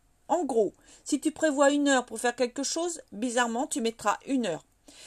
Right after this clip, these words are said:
Et si tu avais prévu moins de temps, par exemple quarante-cinq minutes, eh bien, tu aurais mis quarante-cinq minutes. Ces deux lois semblent se contredire, et pourtant. Je reviendrai sur ces lois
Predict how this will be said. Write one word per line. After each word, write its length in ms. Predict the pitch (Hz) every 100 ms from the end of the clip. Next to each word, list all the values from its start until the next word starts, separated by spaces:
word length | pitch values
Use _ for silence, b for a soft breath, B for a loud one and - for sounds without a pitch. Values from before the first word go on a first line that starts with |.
| B
Et 100 | -
si 200 | 214 -
tu 140 | 202 233
avais 180 | 208 208
prévu 320 | - 208 202
moins 200 | 185 185
de 60 | 170
temps, 180 | 208 277
par 140 | -
exemple 280 | 175 165 156
quarante-cinq 440 | - 269 311 - 202
minutes, 360 | 170 185 - -
eh 80 | 359
bien, 180 | 285 320
tu 120 | -
aurais 160 | 339 214
mis 160 | 190
quarante-cinq 460 | 226 269 190 - 247
minutes. 200 | 185 135 _ _ B B B B
Ces 320 | - - 262
deux 180 | 233 294
lois 360 | 285 285 285 294
semblent 480 | - - 240 240 226
se 160 | -
contredire, 680 | 214 - 226 - 247 294 320 - -
et 260 | 349 403 415
pourtant. 400 | - 269 - - _ _ _ - B B B
Je 200 | 180 202
reviendrai 680 | 269 269 349 339 294 285 277
sur 240 | 269 220
ces 280 | - - 214
lois 460 | 202 196 202 254